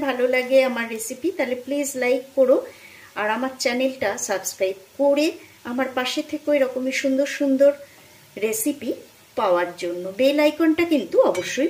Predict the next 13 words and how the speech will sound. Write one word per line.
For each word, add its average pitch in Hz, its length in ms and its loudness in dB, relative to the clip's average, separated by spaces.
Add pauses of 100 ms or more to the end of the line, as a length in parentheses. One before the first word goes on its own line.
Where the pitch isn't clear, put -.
প্রেস 262 200 0 (120)
করে 254 240 0
দিও, 294 160 0 (540)
তাহলে 254 280 0 (100)
আমি 240 120 -2 (140)
যে 254 80 2 (100)
কোনো 269 160 4 (140)
নতুন 269 240 0 (160)
ভিডিও 214 280 -4 (260)
আপলোড 180 380 -2
করার 180 260 0
সাথে 254 200 -8 (100)
সাথে 285 180 -2